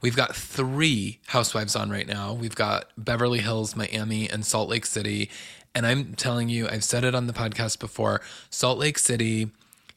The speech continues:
is delivering its probably best season of all time. It's,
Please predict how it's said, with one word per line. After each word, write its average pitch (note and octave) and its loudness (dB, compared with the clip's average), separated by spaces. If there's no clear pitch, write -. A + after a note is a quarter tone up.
is A2 4
delivering A#2+ 4
its - -2
probably A#2 2
best - -2
season G#2 -4
of G#2 -2
all - -6
time. - -10
It's, - -2